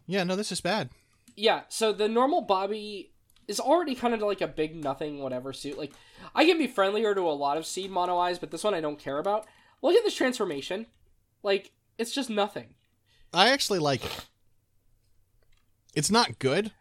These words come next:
Speaker 1: but I like it.
Speaker 2: See, I hate
Speaker 1: Um,
Speaker 2: this.
Speaker 1: It's, I,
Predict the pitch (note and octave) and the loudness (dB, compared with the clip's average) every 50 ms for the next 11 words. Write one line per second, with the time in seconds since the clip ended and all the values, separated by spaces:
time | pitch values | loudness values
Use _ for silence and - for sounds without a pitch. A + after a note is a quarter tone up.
0 | _ - B2+ - D#3 C#3 C3 A#2 G#2 G#2 G2+ F#2 - F#2+ D#2+ - - - _ _ | _ -12 -2 0 2 2 2 2 2 -2 -4 -6 -8 -12 -16 -16 -20 -20 _ _
1 | _ _ _ _ - - - F#3 E3+ - F#3 G#3+ - C3+ B2+ B2 A#2+ A#2+ B2 A#2 | _ _ _ _ -10 -2 -2 0 2 4 2 2 4 4 2 2 2 0 -2 -4
2 | - - - - - - - - - - - - - - - - _ - F#3+ G3 | -6 -12 -14 -16 -18 -20 -20 -20 -20 -20 -20 -18 -18 -18 -20 -8 _ 6 6 6
3 | F#3 - - - - - - - - _ _ _ _ _ _ _ _ _ _ _ | 6 4 -2 -2 -4 -8 -20 -20 -20 _ _ _ _ _ _ _ _ _ _ _
4 | _ _ _ _ _ _ _ _ _ _ _ _ _ _ _ _ _ - - D3+ | _ _ _ _ _ _ _ _ _ _ _ _ _ _ _ _ _ 2 4 6
5 | D3+ D3+ D3+ C#3+ | 8 8 6 4